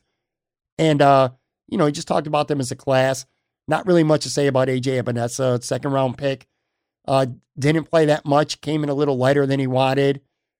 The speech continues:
And he flashed a little bit, but again, they went with veteran guys ahead of him.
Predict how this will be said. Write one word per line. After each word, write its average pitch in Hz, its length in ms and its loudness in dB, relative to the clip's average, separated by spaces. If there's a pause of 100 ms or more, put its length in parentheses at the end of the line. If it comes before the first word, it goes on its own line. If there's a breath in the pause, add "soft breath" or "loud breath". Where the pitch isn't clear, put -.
(440)
And 135 180 -2
he 165 60 -4
flashed 175 380 4
a 151 40 -4
little 123 220 0
bit, 156 220 -2
but 190 120 -4
again, 185 260 0
they 127 120 -4
went 151 340 -2
with 127 220 -6
veteran 139 440 -4
guys 127 440 -2 (480)
ahead 139 240 2
of 151 80 4
him. 165 220 0